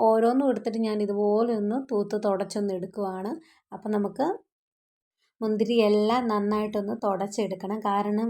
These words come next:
വെള്ളം ഇരുന്ന് കഴിഞ്ഞാൽ നമുക്കത് കറക്റ്റായിട്ട് നമുക്ക് വൈൻ ഇട്ടെടുക്കാൻ പറ്റില്ല. അപ്പൊ എല്ലാം നല്ല രീതിയിൽ നമ്മൾ തൂത്ത് തുടച്ചെടുത്തിട്ടുണ്ട്. ഇനി നമുക്ക് മുന്തിരി ഒരു ജാറിലേക്ക് മാറ്റണം. ആ ജാർ നമ്മൾ നല്ല വൃത്തിയായിട്ട് കഴുകി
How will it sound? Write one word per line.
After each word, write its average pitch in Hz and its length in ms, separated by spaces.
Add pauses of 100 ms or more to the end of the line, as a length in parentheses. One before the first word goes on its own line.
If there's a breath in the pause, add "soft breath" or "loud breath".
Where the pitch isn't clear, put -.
വെള്ളം 214 400
ഇരുന്ന് 226 260
കഴിഞ്ഞാൽ 208 460
നമുക്കത് 208 500
കറക്റ്റായിട്ട് 214 840
നമുക്ക് 208 320
വൈൻ 190 360
ഇട്ടെടുക്കാൻ 202 560
പറ്റില്ല. 185 440 (540 loud breath)
അപ്പൊ - 200
എല്ലാം 277 460 (100)
നല്ല 220 300
രീതിയിൽ 233 360
നമ്മൾ 208 340
തൂത്ത് 190 400
തുടച്ചെടുത്തിട്ടുണ്ട്. 190 1000 (420 loud breath)
ഇനി 240 200
നമുക്ക് 220 480 (120)
മുന്തിരി 208 440
ഒരു 202 200
ജാറിലേക്ക് 202 880
മാറ്റണം. 190 560 (360 soft breath)
ആ 208 120
ജാർ 202 380
നമ്മൾ 214 300
നല്ല 202 260
വൃത്തിയായിട്ട് 202 1040
കഴുകി 196 560